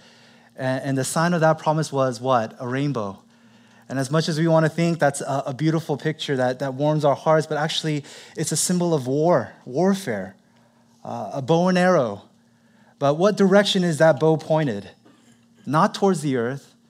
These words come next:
but towards heaven. And that's a, a, a shadow, a, a foreshadow of what God is ultimately gonna do.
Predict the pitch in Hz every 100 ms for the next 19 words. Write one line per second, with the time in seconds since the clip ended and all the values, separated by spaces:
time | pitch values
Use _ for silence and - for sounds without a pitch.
0 | _ _ _ 135 - 147 135 147 156 143
1 | 139 151 160 156 160 156 151 - 180 175
2 | 185 139 113 - - - - 139 147 143
3 | - 175 196 - 185 185 160 131 139 160
4 | 165 170 165 170 180 196 - 226 - 214
5 | 190 190 180 165 160 127 147 127 101